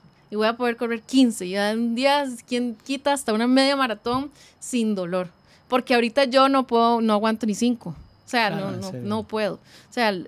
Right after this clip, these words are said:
Speaker 1: ya el, ese, esa vibración, ese golpe me, me
Speaker 3: Mm.
Speaker 1: frena. Entonces hago otros deportes que me llenan y que me hacen sentir así, como llena de energía, pero eso que a mí me gusta también, no lo puedo hacer.
Speaker 3: Ujú.
Speaker 1: Entonces, eh,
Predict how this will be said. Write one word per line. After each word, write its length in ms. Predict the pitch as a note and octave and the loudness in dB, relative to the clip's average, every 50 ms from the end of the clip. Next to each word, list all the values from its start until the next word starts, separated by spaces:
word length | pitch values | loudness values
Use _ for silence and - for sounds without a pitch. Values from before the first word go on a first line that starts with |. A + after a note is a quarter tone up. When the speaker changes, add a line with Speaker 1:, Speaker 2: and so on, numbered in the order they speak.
| - G3 | -8 -4
Speaker 1:
ya 160 | F#3+ A3 F#3 | 0 0 0
el, 220 | - - A3 G#3 | 0 0 0 0
ese, 300 | G#3 G#3+ - B3+ B3+ A3+ | 0 0 2 2 2 2
esa 220 | G#3+ G#3+ C4+ C4 C4 | 0 2 2 2 4
vibración, 500 | C#4 C#4 C4 G#3+ F#3+ - - A#3+ A#3 A#3 | 4 2 0 0 -2 -2 0 0 0 0
ese 180 | A#3 A#3 B3 | 0 0 -2
golpe 400 | A#3 A3+ B3 B3+ B3+ B3+ - C4+ | 0 2 4 4 4 2 0 0
me, 180 | B3+ A#3+ A3 G3 | 0 2 0 0
me 300 | E3 - F#3+ F#3 F3+ F3 | -4 -4 -4 -4 -4 -4
Speaker 3:
Mm. 40 | G3 | -6
Speaker 1:
frena. 540 | - - - B3+ B3+ A#3+ G#3+ F3+ E3 E3+ - _ - - - - - - - - _ _ | -4 2 4 6 6 6 4 2 -2 -6 -10 _ -20 -20 -20 -20 -20 -20 -20 -20 _ _
Entonces 360 | - A#3+ A3+ A#3 C4 C4 - | -2 0 2 2 2 0 0
hago 280 | - - A3+ A#3 B3 C#4 | 2 2 2 4 6 4
otros 280 | C#4+ C#4 - D#4+ D#4 C#4 | 4 4 4 0 0 0
deportes 560 | E4 D#4+ - D#4 D4+ D4 C#4+ C#4+ D4 D4+ - | -2 -2 2 4 4 4 4 0 -6 -6 -6
que 120 | - A3 | -6 -6
me 140 | G3+ F#3+ F#3 | -6 -4 -4
llenan 360 | F3+ A3 A#3+ B3 B3+ C#4 D4 D4 | -2 0 0 0 0 -2 -2 -2
y 160 | C4 A3 F#3+ | -4 -6 -6
que 140 | - - F#3+ | -8 -12 -12
me 240 | F3+ F3+ F3 F3 F3 | -10 -8 -8 -8 -8
hacen 240 | F3 - B3 B3 B3+ | -8 -6 -4 -4 -2
sentir 440 | - C#4 B3+ A#3+ A#3+ - C#4 C#4 | -2 -2 -2 -2 -2 -2 0 0
así, 240 | C4+ C4 B3+ C#4+ C4+ C4 | 0 0 0 -4 -6 -6
como 160 | A#3+ G#3+ F#3+ | -6 -6 -6
llena 180 | F#3+ G3+ A3 B3 | -4 -2 -2 0
de 40 | C4+ | 0
energía, 320 | C4+ C4 B3+ C4+ C#4 C#4 - - | 0 0 -2 -2 -2 -2 -4 -4
pero 300 | A#3 G3+ G3+ F#3+ - - _ _ _ - B3+ | -4 -2 -2 -4 -4 -6 _ _ _ 2 6
eso 360 | C#4 D4+ D#4+ D#4 - F#4 F4 | 6 6 6 4 2 -4 -4
que 100 | - - | -4 -4
a 40 | G3+ | -4
mí 140 | G3 G#3+ A3+ | -4 -4 -4
me 160 | A#3+ C4 C4 | -2 -2 -2
gusta 360 | B3+ C#4 D#4+ D#4+ - - F4 | -2 -2 -4 -6 -6 -6 -8
también, 540 | E4+ D#4 D4+ D4 D4 C#4+ D4 D#4 D#4+ C4+ A3+ G3+ | -4 -4 -4 -2 -2 0 0 -2 -2 -2 -4 -2
no 100 | G3 G3 | -2 -2
lo 100 | G3+ G3+ | -4 -4
puedo 280 | - - B3 A#3+ G#3+ | -4 -4 -2 -2 -2
hacer. 280 | G3 - - - - - _ _ _ - | -4 -6 -10 -16 -18 -20 _ _ _ -12
Speaker 3:
Ujú. 320 | B2 A2+ F#2+ A2+ C3 B2 A2 - | -12 -12 -10 -12 -12 -12 -10 -6
Speaker 1:
Entonces, 720 | A#3+ A#3 A3+ G#3+ A3+ A#3+ A#3+ A#3 A3+ C4+ C4+ C4+ - - - - - | -4 -4 -2 -2 -2 0 0 0 0 -2 -2 -2 -4 -8 -14 -10 -4
eh, 480 | A#3+ A#3+ A#3 A3+ A3 G#3+ G#3 G3 G3 | -2 -2 0 0 -2 -2 -4 -6 -8